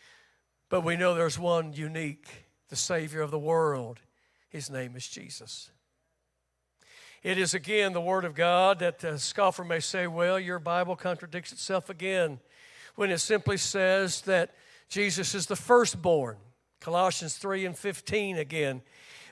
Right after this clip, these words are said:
But once again, in the original language, it is saying, "To the one who has the rights of the Father."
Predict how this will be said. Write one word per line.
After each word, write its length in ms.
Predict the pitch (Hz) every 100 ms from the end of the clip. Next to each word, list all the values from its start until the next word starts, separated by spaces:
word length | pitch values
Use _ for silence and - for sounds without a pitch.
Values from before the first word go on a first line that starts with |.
| _
But 240 | 202 214
once 380 | 202 214 247 -
again, 800 | 240 185 302 254 208 202 214 214 - _ _ _ _ _ _
in 240 | 226 208
the 120 | 208 208
original 380 | 202 202 185 190
language, 480 | 190 190 175 170
it 120 | 185 180
is 120 | 160
saying, 380 | - 202 196 175 - - _
"To 100 | -
the 100 | 196
one 300 | 170 196 202
who 160 | 170 202
has 260 | 175 175
the 160 | - 175
rights 600 | 156 156 175 180 - -
of 260 | - 156 143
the 80 |
Father." 580 | 143 170 139 107 110 -